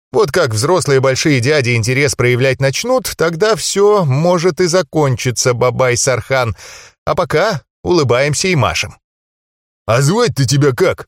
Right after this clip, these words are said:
жертва таксидермиста?" уточнил я. "Откуда ты такой слабоумный и храбрый выискался,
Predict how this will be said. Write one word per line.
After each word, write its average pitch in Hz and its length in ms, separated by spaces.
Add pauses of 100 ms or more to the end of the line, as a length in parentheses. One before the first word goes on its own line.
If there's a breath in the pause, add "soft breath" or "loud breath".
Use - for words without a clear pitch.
жертва 131 480
таксидермиста?" 139 880 (460)
уточнил 113 460
я. 90 240 (580)
"Откуда 165 520
ты 151 140
такой 143 520
слабоумный 160 720
и 151 40
храбрый 143 500
выискался, 123 760